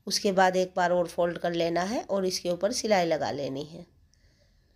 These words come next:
फ्रेंड्स, अगर आपको पाइपिंग पे सिलाई लगाने में परेशानी हो तो आप इस पर तुरपाई भी कर सकती हैं।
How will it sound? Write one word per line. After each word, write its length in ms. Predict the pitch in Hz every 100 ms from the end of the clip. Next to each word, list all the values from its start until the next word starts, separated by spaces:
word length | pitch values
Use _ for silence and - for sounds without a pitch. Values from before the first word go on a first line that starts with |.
| _ _ _ -
फ्रेंड्स, 360 | 208 208 226
अगर 280 | - 190 196
आपको 340 | 185 185 - 226
पाइपिंग 460 | 226 185 185 180 190
पे 160 | 208
सिलाई 340 | 226 226 196 180
लगाने 380 | 180 175 175 175
में 140 | 185
परेशानी 540 | 185 180 180 175 175
हो 160 | 175 269
तो 160 | 330 208
आप 260 | 180 175 -
इस 120 | 180
पर 180 | - 214
तुरपाई 460 | - 185 180 185 175
भी 100 | 180
कर 160 | 180 170
सकती 380 | 175 - 185 180
हैं। 160 | 226